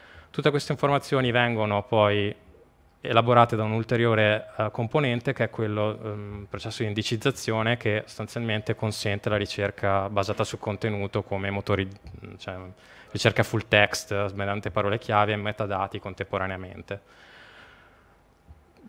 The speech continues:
I documenti con i loro metadati possono essere, ehm, ricercati mediante un'interfaccia di ricerca web che vi farò vedere brevemente, ma possono essere anche esportati, il, i risultati delle ricerche o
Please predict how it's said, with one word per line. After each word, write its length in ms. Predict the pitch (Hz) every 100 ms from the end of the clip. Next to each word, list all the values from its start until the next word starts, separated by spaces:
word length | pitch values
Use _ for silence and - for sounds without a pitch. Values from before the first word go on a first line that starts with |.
| -
I 100 | -
documenti 880 | 127 147 175 156 147 143 165 190 - -
con 260 | - 127 120
i 60 |
loro 160 | 113 117
metadati 440 | 110 143 135 127
possono 300 | 123 117 -
essere, 600 | 117 - 113 107 107 - -
ehm, 600 | 110 107 104 98 101 92 98 - _ _ _ - - - - _ - _ -
ricercati 680 | 123 110 117 - 123 117
mediante 400 | 104 110 110 107
un'interfaccia 500 | 104 101 104 110 -
di 80 | 104
ricerca 400 | 101 107 110 -
web 440 | 123 127 120 131 147
che 100 | 98
vi 140 | 101
farò 320 | - 101 98
vedere 260 | 101 98 98
brevemente, 580 | 98 110 143 110 120 139
ma 100 | 127
possono 280 | 117 120
essere 240 | 113 - 107
anche 220 | 107 -
esportati, 800 | 101 - 110 - 101 98 120 147 - -
il, 260 | 98 95 95
i 60 | 92
risultati 460 | 104 104 104 101
delle 160 | 101 98
ricerche 600 | 101 - 104 101 - 98
o 320 | 95 98 95